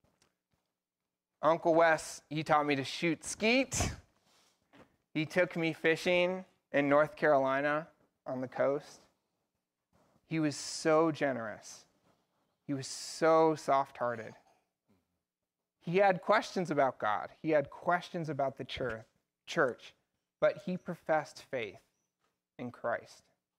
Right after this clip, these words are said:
And during the memorial service, I remember his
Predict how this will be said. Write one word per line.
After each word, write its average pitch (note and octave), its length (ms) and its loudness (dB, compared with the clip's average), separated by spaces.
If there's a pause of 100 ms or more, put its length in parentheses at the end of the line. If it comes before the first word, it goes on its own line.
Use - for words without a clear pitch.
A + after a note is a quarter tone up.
(1160)
And D3+ 220 -4
during F3 340 4
the F3+ 160 0 (560)
memorial D#3 540 4
service, B2 440 -4
I C3 120 -8
remember D3+ 600 0
his C3 240 -6